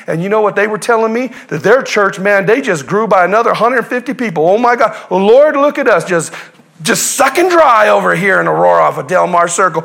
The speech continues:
How come their church has got going on? What about that church over there, Lord? You know what? And they got this ministry going on, and they got that ministry going on. And oh my gosh, Lord, look, look at, you know what? Oh my gosh, you know, I can't even believe that they, they call themselves parents.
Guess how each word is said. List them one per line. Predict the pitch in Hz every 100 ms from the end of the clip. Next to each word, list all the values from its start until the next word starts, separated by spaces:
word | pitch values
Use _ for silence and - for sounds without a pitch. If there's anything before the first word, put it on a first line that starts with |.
| - -
How | 226 339
come | 311 302 214
their | 277 392
church | 392 349 233
has | 226 170
got | 220 196
going | 202 190
on? | 175 131 107 - _ _ _ _ _ _ _ _ _ -
What | 311 427
about | 381 330 -
that | 320 370
church | - 311 -
over | 285 254
there, | 254 311 381
Lord? | 226 208 240 - - - 220
You | 294
know | 277
what? | 254 320
And | 214 170
they | 269
got | 370 214 139
this | 254 262
ministry | 285 285 294 311
going | 294 277 277
on, | 302 - -
and | 208 156
they | 254 311
got | 269 190
that | 240 240
ministry | 277 302 - 302
going | 285 285 294
on. | 294 320 359 - -
And | 254
oh | 262 320
my | 349 330
gosh, | 320 269 - - 220
Lord, | 254 214
look, | 247 339
look | 240 269 -
at, | 311
you | 233
know | 233
what? | 214 247
Oh | 226
my | 196 160
gosh, | 147 135 - 185
you |
know, | 185 202
I | 196
can't | - 190
even | 185 170
believe | 165 180 160
that | 175 -
they, | 185 170
they | 180
call | 175 175
themselves | 170 165 175 151
parents. | - 120 113 -